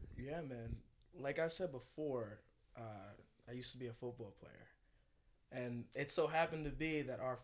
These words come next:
football coach was also the basketball coach. So he had a conversation with me while I was on the team and stuff and said, "Claude, you're gonna be our starter.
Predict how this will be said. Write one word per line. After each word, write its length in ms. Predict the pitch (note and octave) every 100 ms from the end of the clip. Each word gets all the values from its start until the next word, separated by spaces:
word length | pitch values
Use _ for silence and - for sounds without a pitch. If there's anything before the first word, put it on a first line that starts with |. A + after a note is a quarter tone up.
| -
football 360 | F3 E3+ C3+
coach 320 | C3 C3 A#2+
was 120 | B2 B2
also 260 | B2 -
the 60 | B2+
basketball 460 | C3+ D3+ D3+ B2
coach. 440 | A#2+ F2+ - - - - - - - - - -
So 500 | - - C#3 C3 A#2+ - - - - - - - - -
he 540 | F3+ G#3 G#3+ G#3+ - -
had 200 | E3 E3
a 60 |
conversation 760 | D3 E3 D#3+ D3+ - D#3 D3 C3+
with 120 | B2
me 380 | A#2+ C3 A2+ A2+ - A#2 A#2
while 200 | A#2+ B2
I 100 | B2
was 340 | A#2+ A2+ A2 -
on 160 | B2+ A#2+
the 60 |
team 280 | A#2 B2 A#2+
and 80 | A2+
stuff 220 | A2 A2
and 100 | A#2
said, 240 | A#2+ A2+
"Claude, 360 | - C3 C3+ C3+ - - - -
you're 140 | B2
gonna 140 | B2+
be 420 | A#2+ B2+ B2+ B2+ -
our 120 | - G#2+
starter. 600 | - - B2 A2+ F2